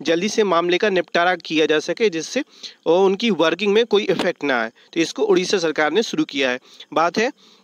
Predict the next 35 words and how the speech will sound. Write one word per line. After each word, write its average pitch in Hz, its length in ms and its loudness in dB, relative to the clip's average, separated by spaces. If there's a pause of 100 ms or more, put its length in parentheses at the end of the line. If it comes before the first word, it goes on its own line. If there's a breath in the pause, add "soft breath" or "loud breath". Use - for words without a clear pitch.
(100)
उड़ीसा 185 440 2
राज्य 170 360 -2
की, 233 180 -2
तो 226 100 -2
यहाँ 180 240 0
पर 226 120 2
मो 190 240 4
जीवन 208 260 2
नाम 196 240 2
की 220 240 -6 (440 loud breath)
पहल 175 220 2
चलाई 180 260 2
गई 180 160 2
थी 233 100 -2
और 240 120 4
मो 196 220 4
विधवा 185 380 0
पहल 165 220 2
भी 220 120 -4
उड़ीसा 180 320 2
राज्य 160 200 0
में 226 80 -2
चलाई 160 280 0
गई 131 160 0
थी। 143 100 -6
यहाँ 147 160 0
के 185 100 -4
मुख्यमंत्री 160 560 0
हैं 208 120 2 (300 loud breath)
नवीन 185 240 0
पटनायक, 160 460 -2 (320 loud breath)
गवर्नर 185 320 2
हैं 220 120 2
गणेशी 156 360 2
लाल 165 260 0